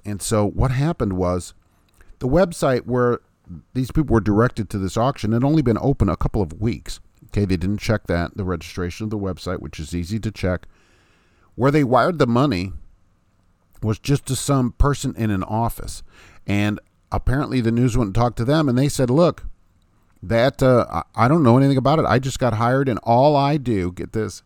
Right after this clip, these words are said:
"is convert money that comes in into Bitcoin and send it to another account."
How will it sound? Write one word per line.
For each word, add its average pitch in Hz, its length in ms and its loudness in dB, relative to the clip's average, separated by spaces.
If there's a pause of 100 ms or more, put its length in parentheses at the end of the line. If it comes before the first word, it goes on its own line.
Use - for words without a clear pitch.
(120)
"is 113 140 -8
convert 127 480 2
money 131 280 2
that 117 180 -2
comes 117 240 -2
in 127 140 0
into 110 260 -2
Bitcoin 92 540 -2
and 95 120 -6
send 107 220 -4
it 85 100 -12
to 107 140 -2
another 98 320 -2
account." 82 360 -8